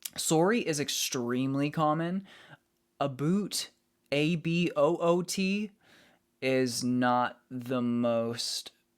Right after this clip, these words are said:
it's, it's not every Canadian, but it definitely is fairly decently common. Yeah, good point, Bree.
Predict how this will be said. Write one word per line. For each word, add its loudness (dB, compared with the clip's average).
it's, -10
it's -8
not -2
every -4
Canadian, -6
but 0
it -8
definitely -6
is -10
fairly -4
decently -10
common. -4
Yeah, -4
good -4
point, -6
Bree. 0